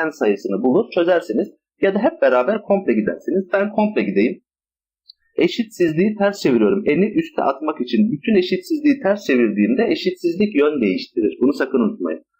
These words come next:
On iki büyüktür. Dört N artı bir bölü üç büyüktür. Dört oldu. Bir eşitsizliği ters çevirdiğinizde işaret yön değiştirir. Burada rasyonel ifadeyle uğraşmamak için bütün paydaları üç ile eşitleyip paydaları siliyorum.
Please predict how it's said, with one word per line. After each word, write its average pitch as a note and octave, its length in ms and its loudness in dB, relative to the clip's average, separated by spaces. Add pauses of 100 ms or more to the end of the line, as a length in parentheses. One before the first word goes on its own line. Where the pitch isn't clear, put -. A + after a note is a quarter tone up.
(140)
On D#3 180 -2
iki G#2+ 480 -2 (320)
büyüktür. A#2 600 -2 (520)
Dört D#3 340 -2
N B2 240 0
artı A2 440 -2
bir A#2+ 260 0
bölü F2+ 320 -8
üç - 180 -14
büyüktür. D3 560 -2 (200)
Dört D#3 320 0
oldu. E2+ 340 -4 (220)
Bir D3 120 2
eşitsizliği G#2 760 -4
ters D3 260 -2
çevirdiğinizde G2 720 -2
işaret C3 480 0
yön A2 220 0
değiştirir. F2 420 -4 (280)
Burada A3+ 440 0 (200)
rasyonel F#3 560 0
ifadeyle E3+ 600 2
uğraşmamak D3+ 760 2
için B2+ 300 2
bütün G3+ 320 0
paydaları C3+ 640 2
üç - 220 -2
ile - 160 2
eşitleyip F#3+ 560 -2
paydaları F3+ 500 0
siliyorum. C3+ 540 0